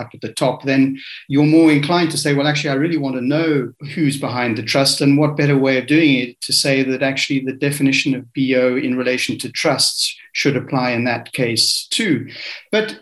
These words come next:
Paolo, it, I mean, is there, is there in fact any doctrinal support for the so-called conventional, uh, approach?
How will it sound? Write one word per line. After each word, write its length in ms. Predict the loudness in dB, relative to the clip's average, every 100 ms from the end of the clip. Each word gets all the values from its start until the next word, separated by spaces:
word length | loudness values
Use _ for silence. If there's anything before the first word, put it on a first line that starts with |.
| 0
Paolo, 220 | 2 2
it, 340 | 0 -2 -6
I 60 | -4
mean, 160 | 0
is 120 | 0 0
there, 120 | 0
is 140 | 0
there 160 | 2 2
in 100 | 2
fact 300 | 2 -2 -2
any 280 | 0 0 -2
doctrinal 640 | -2 -2 -2 -2 0 0 -2
support 720 | -2 -4 -6 -2 -2 -2 -4
for 160 | -8 -6
the 100 | -2
so-called 560 | -2 -2 -4 -8 -8
conventional, 920 | -4 -4 -2 -2 -2 -2 -2 -4 -6 -8
uh, 140 | -8 -8
approach? 680 | -6 0 0 -2 -4 -4